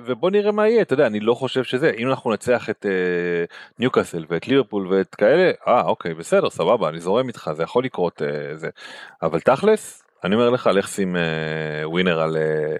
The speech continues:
על, אה, ניוקאסל, ולך שים לי-, לך שים ווינר על, אה, אובר שערים שם.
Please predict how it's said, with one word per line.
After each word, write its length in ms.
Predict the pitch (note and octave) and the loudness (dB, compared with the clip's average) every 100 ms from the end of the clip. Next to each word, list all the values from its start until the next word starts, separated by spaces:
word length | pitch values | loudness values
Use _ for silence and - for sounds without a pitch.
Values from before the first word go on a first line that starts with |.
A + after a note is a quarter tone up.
| - - - - | -10 -16 -8 -2
על, 220 | E2+ D#2+ | 2 2
אה, 320 | D#2+ D#2+ D#2 | 2 2 0
ניוקאסל, 440 | F#2 C#3+ F3+ F#3+ A2+ | 0 2 2 2 2
ולך 240 | G2 - | 2 0
שים 240 | - G2+ | 0 2
לי-, 180 | G2 G#2 D#2+ | 4 2 0
לך 340 | F#2 G2+ - | 0 2 0
שים 340 | - A2 F#2+ F#2 _ F2 | 0 0 0 -4 _ 0
ווינר 380 | G#2+ D3+ F3 - | 2 4 2 2
על, 220 | E2+ E2 | 0 2
אה, 680 | E2 D#2+ D#2+ D#2+ D#2+ D#2 D#2+ | 2 2 0 0 -2 -2 0
אובר 240 | D2 E2+ E2+ | 0 0 0
שערים 380 | - D2+ D#2 | 2 0 -2
שם. 200 | - - | -4 -4